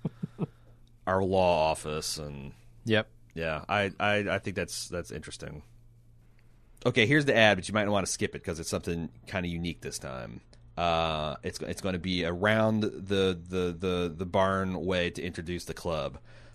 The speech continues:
Speaker 2: Uh, so Jim and I, at the start of the year, had an idea that we wanted to do this social experiment slash prank.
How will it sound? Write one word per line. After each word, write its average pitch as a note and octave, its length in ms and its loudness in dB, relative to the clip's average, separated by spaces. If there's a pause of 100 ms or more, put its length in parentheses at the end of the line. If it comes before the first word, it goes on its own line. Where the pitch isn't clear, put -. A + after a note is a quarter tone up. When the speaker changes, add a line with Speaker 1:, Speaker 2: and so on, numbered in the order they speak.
Speaker 2:
Uh, G2+ 280 6
so C#3 420 6
Jim G3 240 6
and G#3 100 4
I, E3+ 260 8
at D3 100 0
the A2+ 60 -8
start C3+ 260 6
of B2+ 60 4
the A#2+ 60 2
year, G2+ 420 6
had G#2+ 220 4
an G#2 100 -2
idea F2+ 640 0
that F2 120 -2
we G2+ 140 -2
wanted G2 340 -2
to G2 80 -2
do F#2+ 120 0
this F2 160 -2
social G#2 400 0
experiment F#2+ 520 -2
slash F2 380 -2
prank. - 500 -10